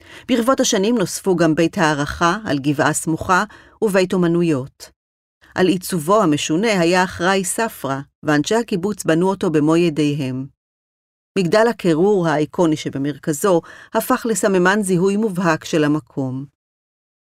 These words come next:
מראשית ימיו הוחלט שהקיבוץ יהיה אקולוגי, אורגני וצמחוני, ועד היום לא אוכלים בשר בחדר האוכל. גם שאר המזונות שנצרכים שם פשוטים, הן מטעמי חיסכון והן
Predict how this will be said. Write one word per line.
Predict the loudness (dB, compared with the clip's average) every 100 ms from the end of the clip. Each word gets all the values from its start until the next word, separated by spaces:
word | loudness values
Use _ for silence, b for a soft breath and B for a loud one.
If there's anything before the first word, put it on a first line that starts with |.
| _ _ B B 0
מראשית | 2 2 0 2
ימיו | 2 4 2 2
הוחלט | -4 -2 -2
שהקיבוץ | -2 -4 -2 -2 -2 -2
יהיה | 0 2 2 -2
אקולוגי, | -6 -2 0 2 0 -2 -2 -2
אורגני | -2 -2 -2 0 0 0 -2 -2
וצמחוני, | -4 -2 -4 -2 -2 0 0 -2 -6 b b b 0
ועד | 0 2
היום | 0 0 2
לא | 0
אוכלים | 0 -2 -2
בשר | -2 -2 0 0
בחדר | -2 -4 -2 -2
האוכל. | 0 -2 -2 -8 -8 -10 _ _ _ B B B
גם | 0 0
שאר | 2 2 2
המזונות | 0 -2 -2 -2 -4
שנצרכים | -2 -4 -2 -2 -2 -2 -2
שם | -2 -2 -4
פשוטים, | -6 -6 -2 0 0 0 B B B
הן | 0 2
מטעמי | 0 0 2 2 0
חיסכון | -6 -8 -6 0 2 2
והן | 0 0